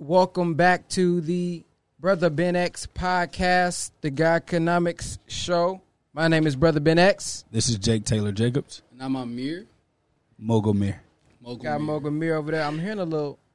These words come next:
Speaker 1: maybe not too much. Okay. So today we're gonna be talking about five reasons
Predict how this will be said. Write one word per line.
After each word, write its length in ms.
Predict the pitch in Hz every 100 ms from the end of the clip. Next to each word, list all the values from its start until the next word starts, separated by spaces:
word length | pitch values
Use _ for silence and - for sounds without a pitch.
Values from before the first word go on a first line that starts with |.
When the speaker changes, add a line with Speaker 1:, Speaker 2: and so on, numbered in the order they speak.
| _ _ _ _ _ _ _ _ _ _ _ _ _ _
Speaker 1:
maybe 180 | 135 120
not 220 | 117 110
too 100 | 123
much. 240 | 110 110 -
Okay. 320 | 139 123 120 - - - _
So 160 | - 180
today 280 | - 185 208
we're 120 | 185
gonna 160 | 185 180
be 160 | 170
talking 280 | 170 175 165
about 280 | 156 147 143
five 500 | - 180 190 190 151
reasons 720 | 175 165 127 135 143 139 -